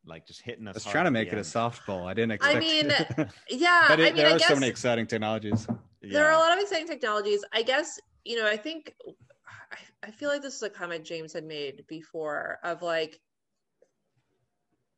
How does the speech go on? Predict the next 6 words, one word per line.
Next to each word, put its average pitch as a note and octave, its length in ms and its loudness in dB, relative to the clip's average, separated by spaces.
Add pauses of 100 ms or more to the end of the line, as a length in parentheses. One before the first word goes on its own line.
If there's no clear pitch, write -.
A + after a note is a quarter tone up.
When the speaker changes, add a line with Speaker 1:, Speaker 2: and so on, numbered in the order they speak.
(160)
Speaker 3:
I'm C4 340 2
just D#4+ 200 -6
excited F#3+ 580 -2
about E3+ 380 0 (300)
a F3+ 120 -2 (400)
ton G3+ 520 0